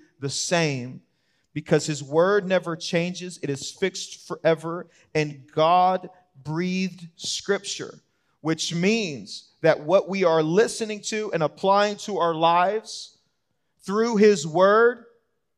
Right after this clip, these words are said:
is what is breathed out by God, and that there is power in his words. Amen?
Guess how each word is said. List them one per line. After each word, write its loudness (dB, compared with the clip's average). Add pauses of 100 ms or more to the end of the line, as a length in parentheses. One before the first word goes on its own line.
(280)
is -4
what 2
is -6
breathed -4
out 2
by 2 (160)
God, 0 (680)
and -10
that -2
there 0
is -4
power -4 (240)
in -6
his -6
words. -6 (180)
Amen? 0